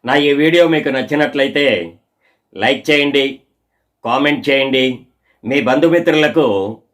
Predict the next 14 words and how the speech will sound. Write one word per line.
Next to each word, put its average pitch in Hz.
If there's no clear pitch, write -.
షేర్ 87
చేయండి. 58
ఇంతవరకు 185
నా 208
ఛానల్ని 175
సబ్స్క్రైబ్ 170
చేయకుండా 147
ఉంటే 117
సబ్స్క్రైబ్ 147
చేసి 123
నన్ను 156
మరింత 147
ప్రోత్సహిస్తారని 131
ఆశిస్తున్నాను. 80